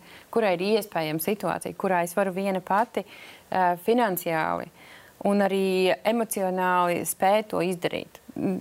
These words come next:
Feminisms vai dzimuma līdztiesība ir beidzot nonākusi tieši līdz tam, ka es varu to, ā, atļauties. Jo visos citās paaudzēs pirms tam, ā, ir vienmēr bijis tā, ka man būtu jāmeklē,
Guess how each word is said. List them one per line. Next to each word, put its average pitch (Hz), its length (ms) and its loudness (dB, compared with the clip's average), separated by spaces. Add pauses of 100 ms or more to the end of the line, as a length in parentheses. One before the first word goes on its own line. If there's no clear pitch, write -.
(140)
Feminisms 202 680 -2
vai 175 140 0 (140)
dzimuma 196 480 0
līdztiesība 170 560 -2
ir - 80 -20
beidzot 180 400 -2
nonākusi 180 460 -2
tieši 180 180 -4
līdz 170 160 -6
tam, 277 240 2
ka 220 160 -2
es - 80 -8
varu 233 320 2
to, 185 160 0
ā, - 720 0
atļauties. - 640 -6 (560)
Jo 208 240 2
visos 254 320 2
citās 208 400 2
paaudzēs 202 560 0
pirms 196 160 -8
tam, 240 400 0
ā, - 240 -8
ir 196 160 -4
vienmēr 202 400 2
bijis 190 240 -2
tā, 185 80 2
ka 196 160 -6
man 196 160 -4
būtu 202 240 0
jāmeklē, 190 540 2